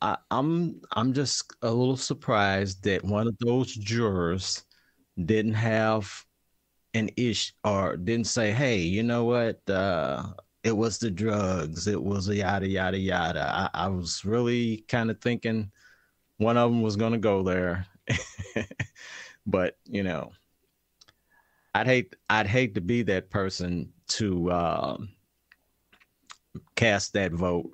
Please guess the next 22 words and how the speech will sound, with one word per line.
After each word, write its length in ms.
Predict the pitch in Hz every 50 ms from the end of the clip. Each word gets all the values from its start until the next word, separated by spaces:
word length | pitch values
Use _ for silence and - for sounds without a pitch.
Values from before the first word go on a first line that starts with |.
| - _
<laughs> 180 | - - - -
not 320 | 123 113 101 87 82 85
guilty, 500 | 82 87 92 92 87 - - 90 90 87 85 - - - - - - - - _ _ _ -
and 200 | 98 95 90 92
then 320 | 101 104 104 95 92 92 -
the 140 | - 101 92
whole 240 | 87 110 107 98 95
world 280 | 92 98 104 98 92 -
find 320 | - 101 90 92 92 87
out 200 | 95 92 87 85
who 200 | 82 110 104 95
they 160 | 85 87 82
were. 380 | 80 90 110 113 101 87 87 101 -
<laughs> 60 | - - - - - - - - 139 - - - - - - - - _ - - - - _ _ _ _ - - - _ _ - - - - - - - -
The 120 | - 104
rest 240 | 98 113 110 - -
of 60 | 110 90
their 140 | 113 113
life 380 | 113 110 107 98 95 92 - -
wouldn't 200 | 95 90 87 85
be 120 | 85 85
pretty. 360 | 82 - - 90 90 87 90